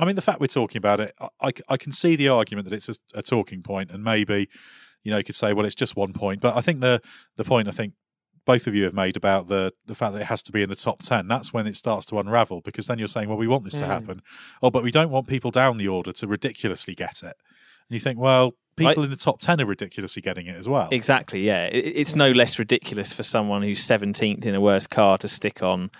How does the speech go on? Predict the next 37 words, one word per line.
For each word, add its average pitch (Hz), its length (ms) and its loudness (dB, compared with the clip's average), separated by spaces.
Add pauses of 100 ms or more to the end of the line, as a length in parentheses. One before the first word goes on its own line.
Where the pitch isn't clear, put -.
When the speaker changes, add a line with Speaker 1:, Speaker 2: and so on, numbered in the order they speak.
(200)
Speaker 3:
a - 60 -10
set - 260 2
of - 60 -8
soft - 340 0
tyres 95 300 4
and 95 100 -6
go 107 220 2
for - 180 -6
it - 160 -6
than 101 140 -2
it - 80 -4
is 101 160 -6
for 98 160 -6
Pierre 104 320 -2
Gasly 110 400 -2
to - 100 -14
get 98 140 0
it - 100 -4
by 101 140 2
doing 104 240 2
exactly 110 400 -4
the 95 100 -6
same 101 320 -2
thing 98 320 -2
but 98 200 -2
tugging 104 300 -4
around 104 220 -2
in 101 80 -4
sixth - 320 -10
Speaker 1:
And 127 80 2
it 131 60 4
was 160 80 0
Speaker 3:
place. 175 80 4
Speaker 1:
actually - 160 -2
quite 113 200 2
fun. 135 200 -2
There 113 160 2